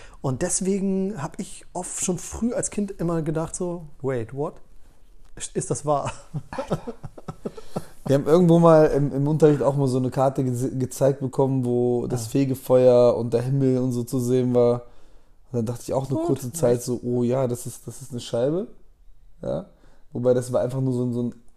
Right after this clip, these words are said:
Speaker 2: eine alte Darstellung von irgendwas. Und das sollte
Speaker 1: Mhm.
Speaker 2: nur symbolisieren, es gibt Himmel und Hölle.
Speaker 1: Mhm.
Speaker 2: Und ich dachte tatsächlich, "Digga, das Ding ist eine Scheibe und unter uns ist direkt die Hölle."
Speaker 1: Mhm.
Speaker 2: Also wenn du zu tief gräbst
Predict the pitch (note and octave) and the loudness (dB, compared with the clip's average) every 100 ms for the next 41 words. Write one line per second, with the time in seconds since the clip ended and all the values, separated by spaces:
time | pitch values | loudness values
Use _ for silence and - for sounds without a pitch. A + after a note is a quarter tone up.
0 | - B2 A#2+ B2+ B2+ B2 A#2+ C3 - B2 | -12 -8 -4 -4 -4 -4 -2 -4 -4 -4
1 | A2 A2 A#2+ C3+ C3+ A#2+ - - G#2+ A2+ | -4 -8 -8 -4 -2 -4 -8 -12 -10 -6
2 | C3+ B2+ C#3+ A#2+ C3 B2+ B2+ B2+ A#2+ C#3 | -4 0 0 0 -2 -2 -2 -2 -2 -2
3 | C3 G#2+ - B2 C3+ B2+ B2+ C3 C#3 A#2 | -2 -8 -10 -6 -4 -4 -4 -2 -2 -2
4 | - - C3 G#2 F#2+ A2 - A#2+ A2 B2 | -8 -14 -8 -8 -8 -10 -8 -8 -4 -6
5 | B2 B2+ - - A#2+ A#2 - D3+ A#2+ A2 | -4 -8 -8 -10 -8 -6 -8 -8 -10 -10
6 | A2+ A2+ - - - - - B2 B2+ - | -10 -10 -12 -16 -18 -16 -14 -14 -14 -14
7 | - D#3 E3 C#3 B2 - - B2 B2+ - | -14 -12 -12 -10 -12 -12 -12 -10 -10 -8
8 | C3 C3+ - - - - - - - - | -10 -12 -18 -20 -20 -20 -20 -20 -20 -6
9 | B2+ B2+ C3 C3+ B2+ D3 C4 - - - | -4 -2 -2 -2 -2 -4 -8 -16 -20 -20
10 | - - - C#3+ C3 C3+ A#2 A#2 A#2+ C3 | -20 -20 -10 -8 -6 -8 -6 -6 -6 -10
11 | - C#3+ - C3+ D#3+ - | -8 -8 -6 -6 -6 -8